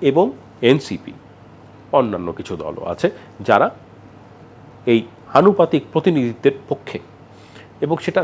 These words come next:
শুধু উচ্চকক্ষে না, দুই কক্ষেই তারা রাজি হয়ে যাবে। উচ্চকক্ষে তো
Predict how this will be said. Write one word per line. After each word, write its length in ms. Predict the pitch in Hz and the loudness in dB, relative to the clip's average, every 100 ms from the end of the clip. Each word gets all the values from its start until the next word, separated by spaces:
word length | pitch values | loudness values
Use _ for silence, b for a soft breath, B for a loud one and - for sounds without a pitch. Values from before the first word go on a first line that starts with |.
| 143 | 0
শুধু 180 | 185 185 214 | 0 2 0
উচ্চকক্ষে 420 | - 214 147 - 156 | 2 2 2 0 0
না, 40 | 104 | 6
দুই 100 | 143 143 | 4 4
কক্ষেই 280 | 147 - 202 | 2 4 4
তারা 160 | 117 87 - - - - - 92 | 4 0 -4 -20 -20 -18 -6 -2
রাজি 180 | 101 95 | 0 0
হয়ে 140 | 104 95 | 0 2
যাবে। 120 | 151 233 B B - 180 | 0 -2 B B 0 0
উচ্চকক্ষে 420 | - 139 - | 4 0 0
তো 60 | 123 | -6